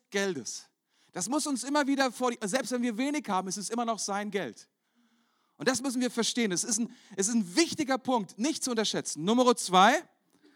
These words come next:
seht ihr, am, am Scrollen kann man schon merken, wie lang der ist. Zweitens, Geld ist nicht der Zweck selbst, sondern verfolgt einen höheren Zweck. So viele Menschen schauen,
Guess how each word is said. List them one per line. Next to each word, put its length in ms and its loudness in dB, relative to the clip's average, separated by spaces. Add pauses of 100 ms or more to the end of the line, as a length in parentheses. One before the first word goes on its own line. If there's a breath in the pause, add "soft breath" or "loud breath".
(320 soft breath)
seht 180 4
ihr, 260 4 (220)
am, 220 0
am 140 -2
Scrollen 420 4
kann 120 -2
man 80 2
schon 140 -2
merken, 240 2
wie 60 2
lang 160 0
der 120 -4
ist. 180 -12 (520 soft breath)
Zweitens, 580 6 (280)
Geld 400 6
ist 200 2
nicht 320 2
der 140 2
Zweck 400 0
selbst, 580 0
sondern 420 2
verfolgt 960 0 (100)
einen 420 -2 (320)
höheren 640 0 (180)
Zweck. 640 -6 (1080)
So 540 2
viele 360 -2
Menschen 640 -4 (1300)
schauen, 680 4